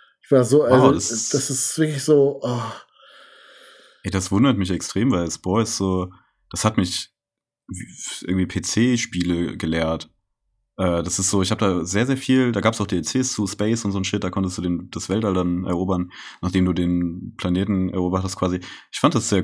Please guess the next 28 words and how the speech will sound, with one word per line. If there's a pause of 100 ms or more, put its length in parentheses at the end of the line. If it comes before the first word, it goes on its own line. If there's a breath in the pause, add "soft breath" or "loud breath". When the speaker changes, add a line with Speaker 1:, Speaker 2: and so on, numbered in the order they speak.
(120)
Speaker 2:
cool,
auch
das
so
die
Evolutionsentwicklung
oder
Evolution
generell,
du
fängst
halt
so
als
Amöbe
an
und
dann
wirst
du
immer
größer.
Das
erinnert
so
ein
bisschen
an,